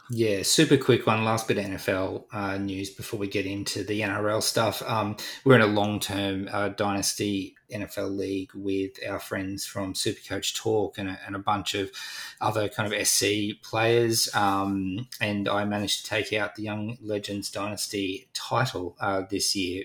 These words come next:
Um, you and I both had fantastic teams. We, we represented the, uh, S C Champions podcast with the, with the grand final, beating both Lakey and Wennon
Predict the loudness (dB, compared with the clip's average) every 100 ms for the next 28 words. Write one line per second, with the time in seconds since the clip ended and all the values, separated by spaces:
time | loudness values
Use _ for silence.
0 | -8 -8 -6 -6 -10 -14 -2 2 4 2
1 | 2 0 0 -2 -6 -4 -6 -4 -2 -2
2 | -4 -4 -2 0 -2 -2 -4 -4 _ -6
3 | -6 -4 -6 -2 -2 -2 -2 0 -2 -2
4 | -2 -2 -4 -10 -12 -10 -10 -8 -4 -2
5 | -2 -4 -4 -4 -4 -6 -6 -4 -4 2
6 | 2 4 2 0 2 0 0 -6 -8 0
7 | 0 2 4 6 4 4 6 8 6 6
8 | 6 6 6 6 6 4 2 -2 0 2
9 | 2 0 2 0 0 0 2 2